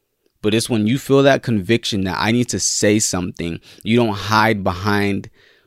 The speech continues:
whatever and act like you're not a Christian. Act like you don't know what the word of God says about what, you know, about anything. Just because you wanna save face.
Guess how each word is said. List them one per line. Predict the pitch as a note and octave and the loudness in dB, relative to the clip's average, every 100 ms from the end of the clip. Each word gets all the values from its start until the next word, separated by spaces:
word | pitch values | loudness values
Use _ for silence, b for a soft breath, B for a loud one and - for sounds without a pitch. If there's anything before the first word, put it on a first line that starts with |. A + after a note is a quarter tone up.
| b | b
whatever | F#2 G#2 G#2 G#2 F#2 F2+ F2 - _ _ _ _ _ _ _ - | -2 2 4 2 0 -2 -4 -10 _ _ _ _ _ _ _ -2
and | A2 G#2+ | 0 2
act | G#2 A2 - | 0 0 -2
like | G2+ G2+ F#2+ - _ _ - | 0 0 0 -8 _ _ -8
you're | G#2 G#2+ | -2 0
not | G2 F#2 | 0 0
a | |
Christian. | - - G#2 - - - A#2+ - _ _ _ _ _ _ _ _ _ _ _ _ _ _ _ _ _ _ _ - | -4 -6 -4 -4 -6 -10 -16 -20 _ _ _ _ _ _ _ _ _ _ _ _ _ _ _ _ _ _ _ -4
Act | A2+ A2+ - | -2 -2 -2
like | A2 G#2 F#2 | 2 2 2
you | A2 | 0
don't | G#2+ G#2 | 2 2
know | G#2 | 2
what | G#2 F#2+ | 0 0
the | F#2 | -2
word | F#2+ F#2 | -2 -4
of | F#2+ | -4
God | F#2 F2+ | -2 -2
says | - - F#2 E2+ E2+ - - | -4 -4 -2 -4 -8 -14 -12
about | F#2+ F#2 | -4 -2
what, | F2 G2 F#2+ | -2 -2 -4
you | A#2 A#2 | -2 -2
know, | G2 | -2
about | - F#2+ F#2+ - | -4 0 0 0
anything. | G2+ A2 F#2 - - - _ _ _ _ _ _ _ _ _ _ _ _ _ _ _ _ _ _ | 0 0 -2 -8 -16 -18 _ _ _ _ _ _ _ _ _ _ _ _ _ _ _ _ _ _
Just | - A#2+ | -6 -6
because | A#2+ - A2+ G2 | -4 -4 -2 0
you | G#2+ | 0
wanna | G#2 F#2 | 0 -2
save | - G2+ F#2+ | -2 -2 -2
face. | - G2 F2 - - - | -4 -2 -2 -8 -16 -18